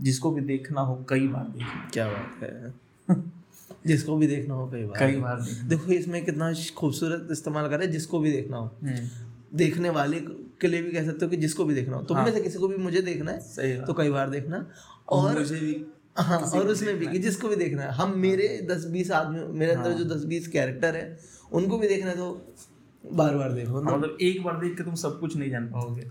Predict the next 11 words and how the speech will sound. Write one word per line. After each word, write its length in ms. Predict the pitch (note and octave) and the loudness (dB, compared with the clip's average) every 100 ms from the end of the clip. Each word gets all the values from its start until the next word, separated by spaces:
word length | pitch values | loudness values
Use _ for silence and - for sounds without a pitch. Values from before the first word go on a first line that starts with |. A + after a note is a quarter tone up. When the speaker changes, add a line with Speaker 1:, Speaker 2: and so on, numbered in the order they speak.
| - | -4
Speaker 2:
हाँ। 440 | A#2 G#2+ A2+ - - - - _ _ - - _ _ _ _ _ - - _ - _ - - - - _ _ _ _ _ _ _ _ _ _ _ _ _ _ _ _ _ _ _ _ _ _ _ _ _ - | 0 0 -2 -6 -10 -20 -20 _ _ -20 -20 _ _ _ _ _ -20 -20 _ -20 _ -20 -20 -20 -20 _ _ _ _ _ _ _ _ _ _ _ _ _ _ _ _ _ _ _ _ _ _ _ _ _ 0
Speaker 1:
फिल्मों 340 | - D3+ F#3+ | 4 4 4
में 140 | F#3+ | 2
इनके 180 | F#3 F3+ F3+ - - - E3 | 0 -2 -4 -8 -14 -6 -4
इतने 200 | D#3+ D#3+ | -2 0
बहुत 340 | C#3+ D#3 D#3+ | 0 0 -2
ज्यादा 240 | D3 C#3+ | -2 -2
गाने 260 | D3+ C3 B2+ | -2 -2 -2
यूज़ 200 | B2 B2 | -2 -4
हुए 120 | B2 | -4
हैं। 320 | B2 A#2+ A#2+ | -4 -6 -10